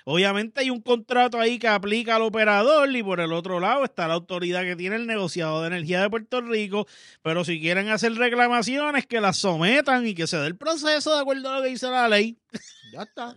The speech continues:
Speaker 1: <laughs>
Speaker 2: Resuelto.
Speaker 1: ¡Qué mamabicho! Eh, analistas políticos coinciden que el tema de Luma Energy y la actividad del gobernador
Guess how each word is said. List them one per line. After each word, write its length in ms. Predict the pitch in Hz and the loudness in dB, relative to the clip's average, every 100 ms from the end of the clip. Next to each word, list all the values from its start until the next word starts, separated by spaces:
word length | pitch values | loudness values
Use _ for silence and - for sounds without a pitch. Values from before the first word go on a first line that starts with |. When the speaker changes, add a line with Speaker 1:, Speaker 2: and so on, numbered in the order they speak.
| _ | _
Speaker 1:
<laughs> 800 | - - - - - _ 392 381 | -14 -14 -12 -16 -18 _ 2 2
Speaker 2:
Resuelto. 800 | 143 147 - 196 233 196 151 135 - | 0 -10 -4 0 0 -2 -8 -10 -12
Speaker 1:
¡Qué 100 | 294 | -14
mamabicho! 1040 | 311 320 320 320 311 285 294 - 320 262 165 - - - _ _ 185 | -12 -6 -4 -2 -2 -2 -4 -4 -2 -2 -2 -10 -20 -20 _ _ 2
Eh, 240 | 196 196 | 4 4
analistas 500 | 190 208 208 214 269 | 2 2 2 0 -4
políticos 540 | - 269 262 262 269 262 | -2 0 0 -2 -6 -6
coinciden 640 | 254 226 - 240 247 233 202 | -4 -4 -4 -4 -2 -4 -2
que 280 | 185 175 | 0 2
el 120 | 170 160 | 2 0
tema 300 | 170 185 208 | -2 0 0
de 80 | |
Luma 460 | 214 220 220 208 214 | 0 0 0 0 0
Energy 540 | 208 214 208 175 180 175 | 0 0 0 0 -2 0
y 20 | |
la 80 | 160 | 0
actividad 400 | - 170 151 143 | -2 -4 0 0
del 140 | 170 | 0
gobernador 680 | 185 196 196 190 202 208 | 0 -2 0 0 0 -2